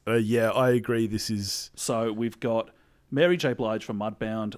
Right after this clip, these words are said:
Speaker 2: Alison Janney for I, Tonya, Leslie Manville for Phantom Thread, Laurie Metcalf for Lady Bird, and Octavia Spencer for Shape of Water.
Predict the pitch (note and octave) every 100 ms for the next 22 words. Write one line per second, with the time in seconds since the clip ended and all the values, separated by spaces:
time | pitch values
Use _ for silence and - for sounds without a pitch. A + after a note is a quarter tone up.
0 | - A#2 B2 - A2+ A#2 G#2 G2 F2+ F#2+
1 | F2+ - G#2+ G2 G2 G2 _ _ - A#2+
2 | A2+ A2 G2+ G2+ G2 F#2+ F#2+ F2+ - F2+
3 | E2+ - A#2+ B2 A2+ A#2 A2 - - _
4 | _ B2 C3 G#2 A#2 - G#2+ F#2+ - -
5 | F#2+ C#3 C#3+ C3+ C3+ B2+ - B2 A2 A#2
6 | - A2 G2 - - F2 - F#2 - -
7 | F#2 F2+ F2+ F2 - C3+ F2